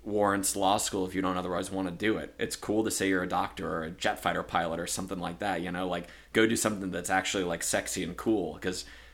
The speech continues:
being an attorney isn't. Um, in fact,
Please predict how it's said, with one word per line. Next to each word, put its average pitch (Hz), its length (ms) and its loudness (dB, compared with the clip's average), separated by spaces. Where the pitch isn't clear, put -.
being 123 180 8
an 107 60 4
attorney 104 360 2
isn't. 90 280 0
Um, 87 540 2
in 98 80 -2
fact, 95 280 4